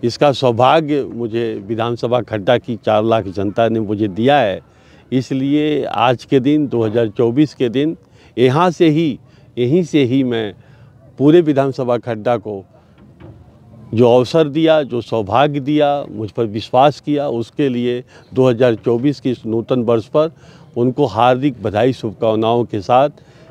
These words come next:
आप सब लोगों का भी सिर झुका कर करके प्रणाम करता हूँ, नमस्कार करता हूँ, अभिनंदन करता हूँ। और आपके माध्यम से, आपके माध्यम से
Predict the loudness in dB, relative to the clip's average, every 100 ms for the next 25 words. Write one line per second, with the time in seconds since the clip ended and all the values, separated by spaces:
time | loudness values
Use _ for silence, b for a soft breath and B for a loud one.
0 | b 0 2 2 0 -2 0 0 -4 -4
1 | -4 -4 -6 -8 -10 _ b -10 -2 -2
2 | -2 -2 0 0 -2 -4 -6 -6 -10 -10
3 | b b -2 0 0 0 -2 0 -4 -4
4 | -6 -12 b b -8 -8 -2 -2 0 -4
5 | -2 -2 -2 -6 -8 B B B 0 2
6 | 2 2 2 0 2 0 0 -6 -10 B
7 | B 2 4 4 2 2 2 2 2 0
8 | -2 -4 -8 -12 _ B B B B B
9 | -2 0 2 2 2 2 0 -4 -2 -2
10 | -2 -4